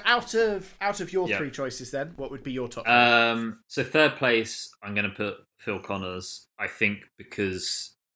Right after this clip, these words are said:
Speaker 2: even though it took him ten years, and even though maybe his initial intentions weren't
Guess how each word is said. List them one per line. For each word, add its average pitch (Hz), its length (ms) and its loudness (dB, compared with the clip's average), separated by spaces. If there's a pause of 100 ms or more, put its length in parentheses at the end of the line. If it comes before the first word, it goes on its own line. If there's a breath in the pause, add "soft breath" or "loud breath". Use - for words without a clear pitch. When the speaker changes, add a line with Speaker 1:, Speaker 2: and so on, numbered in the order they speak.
Speaker 2:
even 131 260 -2
though 131 80 2
it 120 120 2
took 117 200 0
him 110 100 -4
ten 101 260 0
years, 92 540 -4 (100)
and 104 120 0
even 98 220 -2
though 95 140 -2
maybe 95 320 -2
his 98 160 -4
initial 95 360 -4
intentions 90 680 -12
weren't 92 380 -6